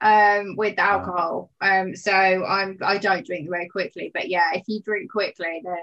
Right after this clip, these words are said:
Speaker 1: they're, um,
Speaker 2: Yeah, it's a real shame.
Speaker 1: they,
Speaker 2: Yeah.
Speaker 1: they do tend to eat into your budget quite a lot.
Speaker 2: Yeah. Yeah. So who knew where this was going? We're talking about green tea and now we're talking about cocktails. So
Speaker 1: Cocktail.
Speaker 2: porn star martini, that is
Speaker 1: Porn
Speaker 2: the one.
Speaker 1: star
Speaker 2: I'm gonna
Speaker 1: martini.
Speaker 2: show off, you know, next week when we can go inside bars, I'm gonna go in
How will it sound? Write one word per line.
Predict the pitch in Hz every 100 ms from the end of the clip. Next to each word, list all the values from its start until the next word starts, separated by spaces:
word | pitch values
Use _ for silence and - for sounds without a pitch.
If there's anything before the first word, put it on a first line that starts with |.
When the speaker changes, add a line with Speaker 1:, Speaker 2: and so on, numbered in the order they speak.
| 156 185
Speaker 1:
they're, | 170 170 170 170
um, |
Speaker 2:
Yeah, | 85 80
it's | 82
a | 101
real | 90
shame. | 82 92 90 85 _ _ _ -
Speaker 1:
they, | 190
Speaker 2:
Yeah. | 180 -
Speaker 1:
they | 180
do | 185 180
tend | 180 185 175
to | -
eat | 175 175
into | 180 180
your | 180
budget | 175 175 151 -
quite | 165 - 156
a |
lot. | 135
Speaker 2:
Yeah. | 87 85 _ _ _ _ -
Yeah. | 104 - _
So | -
who | 180 214
knew | 208
where | 190 180
this | 170 -
was | 139
going? | 110
We're | 104
talking | 165 160
about | 156
green | 139 143 135
tea | 135
and | 117
now | 117
we're | 113
talking | 123 110
about | 107 107
cocktails. | - - - 90 87
So | 107 98
Speaker 1:
Cocktail. | - - - -
Speaker 2:
porn | - 160 175
star | 147 - 151 147 139
martini, | 127 127 - 117 101 101
that | 113 117
is | -
Speaker 1:
Porn | 269 302
Speaker 2:
the |
one. | 202 -
Speaker 1:
star | 254 254
Speaker 2:
I'm | 254
gonna | 247 247
Speaker 1:
martini. | 131 139 143 131
Speaker 2:
show | - 180 180
off, | 123 - -
you | 139
know, | 131
next | 139 170 - 160
week | 131
when | 131 127
we | 123
can | 147
go | 123 143 147
inside | 147 - 143 135 117
bars, | 123 123 107 104
I'm | 117
gonna | 120
go | 113 151 147
in | 110 107